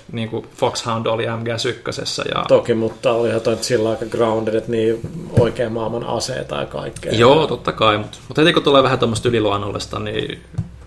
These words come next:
Speaker 1: toki sitäkin oli niinku M G S ykkösessä Psycho Manticseen ja Vulcan Raveninkin
Speaker 2: Mm.
Speaker 1: nää shamanitaidat, mut, mut se,
Speaker 2: Se
Speaker 1: se voi
Speaker 2: oli
Speaker 1: tehdä
Speaker 2: siinä
Speaker 1: hienovaraisesti,
Speaker 2: niin,
Speaker 1: niinku, et, et se,
Speaker 2: joo.
Speaker 1: se, se, siitä mä dikkaan, et sit kun se on niinku all over the place, niin sit se alkaa vähän niinku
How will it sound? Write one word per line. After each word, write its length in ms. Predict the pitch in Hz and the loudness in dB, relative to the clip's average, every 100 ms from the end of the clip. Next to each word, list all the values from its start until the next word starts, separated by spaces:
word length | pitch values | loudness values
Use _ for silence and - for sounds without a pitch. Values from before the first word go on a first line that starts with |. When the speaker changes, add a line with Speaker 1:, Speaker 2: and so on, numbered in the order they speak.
| - - | -6 0
Speaker 1:
toki 260 | 117 151 | 4 4
sitäkin 420 | 143 151 - 135 | 4 2 4 6
oli 120 | 120 113 | 6 4
niinku 200 | 110 117 | 2 0
M 180 | 110 | 2
G 160 | 110 104 | 0 0
S 80 | - | 0
ykkösessä 480 | 107 104 101 - 101 | -2 -4 -6 -2 -2
Psycho 200 | 101 107 | -2 -4
Manticseen 680 | 107 104 - - 117 110 107 | -4 -6 -8 -4 0 0 0
ja 220 | 110 107 | -4 -8
Vulcan 300 | 110 117 113 | -8 -6 0
Raveninkin 500 | 113 110 107 110 123 | 2 2 -2 -4 -2
Speaker 2:
Mm. 60 | 123 | 0
Speaker 1:
nää 100 | 120 | 0
shamanitaidat, 680 | 113 110 110 107 110 110 117 | 0 -2 -4 -4 -4 -4 -4
mut, 200 | 110 - | -6 -6
mut 180 | 117 - | -4 -4
se, 60 | - - - - - | -6 -10 -18 -18 -12
Speaker 2:
Se 140 | - 139 | 4 8
Speaker 1:
se 60 | |
voi 60 | 190 | 8
Speaker 2:
oli 120 | 180 | 8
Speaker 1:
tehdä 140 | 196 196 | 8 10
Speaker 2:
siinä 200 | 202 170 | 10 10
Speaker 1:
hienovaraisesti, 680 | 147 135 127 123 131 127 123 | 10 8 8 6 6 6 4
Speaker 2:
niin, 120 | 117 | 4
Speaker 1:
niinku, 220 | 113 117 | 2 2
et, 140 | 117 | 2
et 120 | 120 127 | 2 2
se, 60 | |
Speaker 2:
joo. 100 | 143 | 2
Speaker 1:
se, 100 | 165 160 | 2 2
se, 180 | 185 180 | 2 6
siitä 180 | 175 | 4
mä 120 | 131 120 | 4 2
dikkaan, 380 | 117 - 110 | 0 2 0
et 60 | 104 | 2
sit 140 | 135 | 0
kun 100 | 135 | 2
se 80 | - | 2
on 60 | 123 | 2
niinku 200 | 123 127 | 6 6
all 120 | 127 | 8
over 220 | 127 113 | 8 6
the 100 | 110 - | 0 -4
place, 280 | 107 104 - | -2 -2 -2
niin 100 | 101 | -4
sit 160 | 104 | -4
se 100 | - | 0
alkaa 300 | 104 101 104 | 0 0 0
vähän 240 | 104 110 107 | 0 -2 -6
niinku 240 | 110 113 | -6 -8